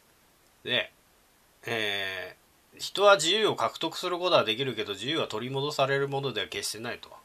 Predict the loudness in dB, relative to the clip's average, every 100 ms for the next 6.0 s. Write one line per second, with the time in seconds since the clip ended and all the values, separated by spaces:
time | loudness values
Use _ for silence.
0 | _ _ _ -20 _ _ _ _ _ -8
1 | -8 -6 -4 -2 -2 -4 -4 -4 -4 -4
2 | -2 -2 0 2 2 2 -2 -4 -4 -4
3 | -6 -8 -12 -14 -14 -10 -10 -10 _ _
4 | _ _ _ _ _ -8 -6 2 2 2
5 | -2 -6 -2 -2 0 0 2 2 2